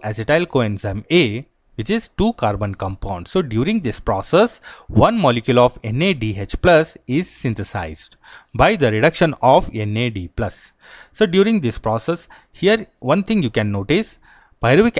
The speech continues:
acid is the three carbon compound, whereas the acetyl coenzyme A is a two carbon compound. Here one carbon is removed in the form of carbon dioxide. So this process is called as what? Decarboxylation.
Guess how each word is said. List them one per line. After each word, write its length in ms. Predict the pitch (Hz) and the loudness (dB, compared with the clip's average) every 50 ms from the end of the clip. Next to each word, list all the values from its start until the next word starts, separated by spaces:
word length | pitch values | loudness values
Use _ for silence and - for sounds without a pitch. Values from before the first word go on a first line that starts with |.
| - | -2
acid 380 | - 120 120 - - 110 107 - | -2 -2 -2 -2 -6 -8 -10 -10
is 160 | - 101 95 | -10 -10 -4
the 120 | - 131 131 | -2 -2 -2
three 240 | - - 180 220 208 | -2 -2 -4 -4 -2
carbon 360 | - 113 101 90 98 95 92 | -2 -2 -2 -2 -4 -6 -6
compound, 540 | - - 87 87 - 120 117 135 160 175 - - - _ _ | -8 -10 -8 -2 2 4 4 4 4 2 -4 -12 -20 _ _
whereas 420 | - 110 127 147 170 170 175 165 151 | -4 -2 0 2 4 2 2 0 -2
the 80 | 165 - - | -4 -4 -4
acetyl 400 | 123 113 156 151 196 202 214 214 | -2 -2 0 4 4 4 4 2
coenzyme 580 | - - 123 113 107 104 98 104 107 101 110 117 - | 2 0 0 0 0 -2 -2 -2 -4 -4 -4 -2 0
A 340 | 151 165 135 95 98 - - - | 2 2 2 0 -2 -6 -8 -8
is 140 | 117 110 123 | -6 -4 -2
a 60 | 180 | -2
two 200 | 180 - - 269 269 | -2 0 0 0 0
carbon 420 | - 110 104 104 98 127 160 185 | 0 0 0 2 0 -2 0 0
compound. 480 | - 226 220 196 - 120 87 78 - _ _ _ _ _ _ _ - - _ _ _ | 0 0 0 2 0 -2 -2 -4 -8 _ _ _ _ _ _ _ -20 -20 _ _ _
Here 200 | - - 202 202 | 0 2 4 4
one 280 | - 131 139 175 214 220 | 6 6 4 4 2 2
carbon 360 | - 135 120 107 110 104 101 | 0 0 2 2 0 -2 -2
is 160 | 98 92 90 | -4 -6 -6
removed 380 | 107 120 147 185 202 143 113 107 | -4 -2 2 4 4 4 4 4
in 120 | 107 101 | 0 -2
the 120 | 101 104 101 | -2 -4 0
form 320 | - 147 156 175 175 - | 2 4 4 4 4 0
of 260 | - 95 104 123 - - | -4 -4 -4 -4 -6 -6
carbon 340 | - 98 98 101 110 117 117 | -6 -6 -6 -4 -4 -4 -2
dioxide. 640 | 117 120 127 139 165 - - - 175 104 73 - _ - - - - _ _ _ _ _ _ _ _ _ _ _ _ _ _ _ | 0 2 4 4 2 2 0 0 0 0 0 -4 _ -20 -20 -20 -20 _ _ _ _ _ _ _ _ _ _ _ _ _ _ _
So 160 | - - 208 | 0 2 2
this 260 | 165 117 123 160 - | 2 2 0 -2 0
process 420 | - - 226 220 - - 220 - - | 4 6 6 6 4 2 -4 -6 -6
is 140 | 113 - | -8 -8
called 260 | - - 113 107 104 95 | -4 0 0 0 0 0
as 140 | 95 90 | -2 -2
what? 420 | - 113 139 170 185 180 _ - 104 | 2 4 4 4 2 0 _ -12 -8
Decarboxylation. 1160 | 107 180 202 185 - 139 117 107 92 101 101 95 - - 143 175 185 - - - - 82 78 | -6 -6 -4 -2 2 2 2 2 0 -2 -4 -4 -6 -4 -2 -2 -2 -2 -4 -6 -10 -14 -20